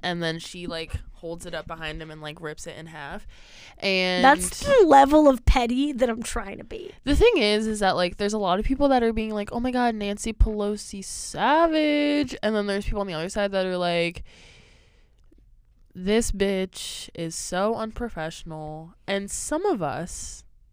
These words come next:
Speaker 1: just want politics to function like it should.
Speaker 2: <laughs> Some of us are out here like, "Great, you ripped a piece of paper. Now, should we talk about what he said in the State of the Union about immigrants bringing
Speaker 1: honestly
Speaker 2: crimes to areas?"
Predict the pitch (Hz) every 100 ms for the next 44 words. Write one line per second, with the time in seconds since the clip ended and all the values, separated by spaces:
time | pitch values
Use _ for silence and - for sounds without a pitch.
0 | _ _ _ 175 160 165 196 - 139 139
1 | 139 - - 208 226 180 156 185 - 185
2 | 247 285 - 165 170 - - - 349 -
3 | 659 - 640 415 466 - - - - -
4 | - 349 571 554 427 311 294 320 294 262
5 | - 254 247 240 240 240 247 - 240 226
6 | 226 220 214 220 220 220 226 233 226 214
7 | - 262 254 - 247 240 233 226 214 208
8 | 254 240 269 285 - 262 254 262 254 254
9 | 247 247 240 240 220 208 208 214 226 -
10 | _ _ _ 254 240 240 247 247 240 -
11 | - - - - - 277 320 269 262 370
12 | - 466 233 226 247 277 277 254 240 254
13 | 254 254